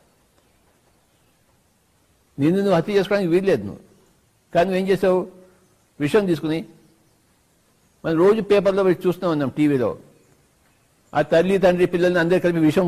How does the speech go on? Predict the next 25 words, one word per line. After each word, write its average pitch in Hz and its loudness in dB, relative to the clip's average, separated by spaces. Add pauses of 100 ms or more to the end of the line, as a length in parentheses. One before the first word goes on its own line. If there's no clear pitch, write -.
పూసి 156 -2
తాగేసి 151 0
చచ్చిపోతారు. 98 -4 (1400)
వాళ్ళకి 170 2
తెలుసు 208 2 (200)
విషం 208 0
తాగితే 185 2
చచ్చిపోతారని 151 0
చెప్పేసి, 110 -6 (520)
ఆ 147 0 (100)
తల్లి 185 0
తండ్రి 196 0
ఈసారి 170 2
తమ 160 0
పిల్లలు 180 2
కూడా 202 2
ఇంత 165 0
విషం 170 0
ఇచ్చి 202 -8
తాము 160 0
తాగుతారు. 107 -4 (1800)
అది 170 0
పాపము, 143 2 (720)
మహాపాపము. 127 0 (2000)
సొంత 190 -2